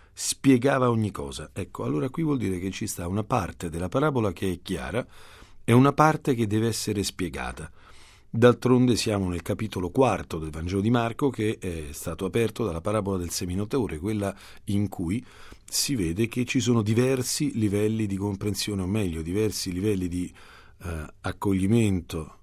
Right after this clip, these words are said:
o rifiuto della parola di Dio. E c'è, eh, questo tema della, mm, parola che non viene compresa e che ha bisogno di essere spiegata. In effetti,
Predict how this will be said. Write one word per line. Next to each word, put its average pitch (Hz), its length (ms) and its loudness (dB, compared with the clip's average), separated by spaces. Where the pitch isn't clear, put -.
o 113 160 4
rifiuto 98 920 0
della 87 320 -4
parola 90 600 -2
di 95 180 -2
Dio. 123 320 2
E 139 340 2
c'è, 123 340 0
eh, 87 300 -6
questo 87 480 -4
tema 123 480 4
della, 104 420 0
mm, 104 200 0
parola 131 500 4
che 98 100 0
non 98 180 0
viene 120 280 4
compresa 107 800 0
e 104 100 -8
che - 160 0
ha 117 80 4
bisogno 123 400 4
di 113 80 2
essere 110 380 2
spiegata. 101 680 0
In 202 180 8
effetti, - 720 -4